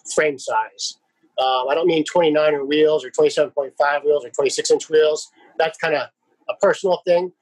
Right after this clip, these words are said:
But if the frame is too big, um, you're kinda gonna get a bike that's gonna be a little bit dangerous for you and not very much fun to ride. Um, and if you do, when you do find the bike that is, uh, your size and, uh,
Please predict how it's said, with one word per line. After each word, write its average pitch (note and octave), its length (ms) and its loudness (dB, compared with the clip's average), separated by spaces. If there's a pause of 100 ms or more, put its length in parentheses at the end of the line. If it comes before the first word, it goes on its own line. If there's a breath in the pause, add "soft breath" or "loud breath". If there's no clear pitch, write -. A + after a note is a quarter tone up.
(140)
But D3+ 100 2
if - 60 -6
the C3+ 80 -2
frame E3+ 260 0
is D#3 140 0
too F#3+ 240 0
big, D#3+ 420 2 (560)
um, C3 460 -4 (380)
you're C#3+ 340 0
kinda F3 200 0
gonna D3 140 0
get C#3 140 -2
a C3+ 120 -4
bike D3 200 -2
that's C3+ 160 -8
gonna C#3 140 -6
be B2+ 260 -2 (100)
a B2 40 -20
little E3 140 2
bit D3 140 -2
dangerous D3+ 440 -2
for B2 200 0
you A#2 160 -2 (400)
and D3 140 2
not D#3+ 180 -2
very D3 160 2
much C3+ 240 -4
fun C3+ 160 0
to A2+ 80 -4
ride. A#2+ 420 -2 (520)
Um, B2 480 -2 (480)
and D3+ 120 2
if D3+ 80 -6
you D#3 100 -6
do, F3 160 2 (100)
when D#3 140 2
you C#3 100 -4
do F3+ 120 2
find D#3+ 240 0
the D3 60 -2
bike C#3 340 -4
that C3+ 200 0
is, B2+ 400 -2
uh, B2 80 2
your B2 200 2
size D3 640 -2
and, B2+ 260 -4
uh, A#2+ 240 0